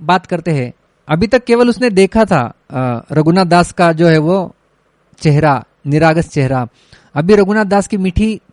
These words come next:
बातें सुन रहे थे चौधरी और रघुनाथ दास कहते हैं, "देखो हिरण्य मुजुमदार, मेरे ताऊ,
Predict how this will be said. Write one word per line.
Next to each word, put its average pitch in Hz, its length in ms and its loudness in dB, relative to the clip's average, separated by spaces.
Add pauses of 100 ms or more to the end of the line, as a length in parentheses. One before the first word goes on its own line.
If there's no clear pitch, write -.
(420)
बातें 160 480 -2 (280)
सुन 202 220 0
रहे 160 180 2
थे 165 100 -4
चौधरी 135 460 -4 (240)
और 156 100 0
रघुनाथ 220 240 0
दास 233 180 -2
कहते 202 240 -4
हैं, 170 220 -2 (340)
"देखो 202 240 0
हिरण्य 214 320 0
मुजुमदार, 208 600 -2 (760)
मेरे 185 220 -2
ताऊ, 190 360 0